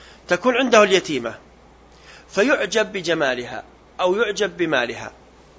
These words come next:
فيتزوجها، لكن يخشى ألا يعدل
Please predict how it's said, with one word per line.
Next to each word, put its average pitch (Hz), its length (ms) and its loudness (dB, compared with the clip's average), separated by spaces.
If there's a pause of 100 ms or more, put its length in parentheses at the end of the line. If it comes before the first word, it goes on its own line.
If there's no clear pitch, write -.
(160)
فيتزوجها، 123 880 -10 (800)
لكن 175 440 2 (480)
يخشى 170 560 2
ألا 175 380 2 (1000)
يعدل 165 520 0